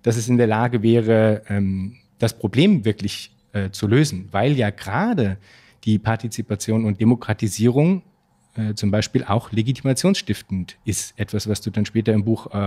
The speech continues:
auch adressiert als ein, als ein Problem von, von technokratischen, ähm,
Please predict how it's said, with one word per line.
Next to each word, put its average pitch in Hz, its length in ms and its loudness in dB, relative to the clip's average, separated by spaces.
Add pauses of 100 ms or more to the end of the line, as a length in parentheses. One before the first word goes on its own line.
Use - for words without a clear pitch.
(140)
auch 139 280 0 (460)
adressiert 113 600 0
als 110 320 -4
ein, 110 300 2
als 110 180 0
ein 107 80 2
Problem 110 380 0
von, 107 300 2
von 107 200 0
technokratischen, 104 1120 0
ähm, 98 440 0